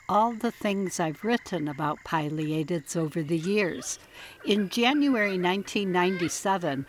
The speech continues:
just months before I had my own personal encounter raising a baby pileated woodpecker, I read what a Lutheran minister named John Bachman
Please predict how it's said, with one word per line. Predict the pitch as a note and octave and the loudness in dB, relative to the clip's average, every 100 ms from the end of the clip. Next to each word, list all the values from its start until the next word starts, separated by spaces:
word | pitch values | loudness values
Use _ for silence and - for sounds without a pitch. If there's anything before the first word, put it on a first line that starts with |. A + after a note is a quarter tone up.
| - - - | -12 -20 -2
just | A#3 - - | 0 0 -4
months | F#3+ F#3+ A#3 - - | 0 2 2 0 -12
before | - F3+ D#3+ F3+ E3+ | -6 -4 -2 -2 0
I | E3 | 0
had | E3 F3+ D#3+ | 0 0 0
my | D#3 C#3+ - | -2 -4 -2
own | F#3+ A3+ A#3+ | 0 2 0
personal | - - A#3+ - G3 E3+ D#3 - | -2 -2 -2 0 -4 -2 -4 -4
encounter | F3 D#3+ D#3 - F#3+ G3 - G#3+ G3+ | -6 -6 -6 -2 -2 -2 -2 0 0
raising | F3+ F3 G3 - G3+ | 0 0 0 -2 -2
a | D#3+ | -2
baby | D3+ E3+ F3+ F#3 | 0 0 0 -4
pileated | - F3 F3 E3+ D#3+ D#3+ D#3 D3 | -4 -2 -2 -2 0 0 -2 -4
woodpecker, | E3 A3 - D3 C#3+ D#3 E3 - - - - | -2 -2 -4 -8 -6 -6 -6 -8 -16 -18 -2
I | G3 | 0
read | G3 F#3+ A#3 A#3 A3 | 2 4 2 2 -2
what | G#3+ D#3 | 0 0
a | |
Lutheran | D3 D#3 A#3 - B3 A3+ F3+ | -2 2 0 2 2 2 2
minister | F3 G#3 G#3+ - - - D3 D3+ G#3 | 0 0 0 -2 -4 -2 -2 -2 -4
named | F3 E3+ D#3+ D3 - | -2 0 0 -4 -10
John | - F#3+ F#3+ G#3+ | 2 4 4 2
Bachman | F3 E3+ G3+ - - D3 C#3+ D3+ | 2 4 2 0 -8 -4 -4 -4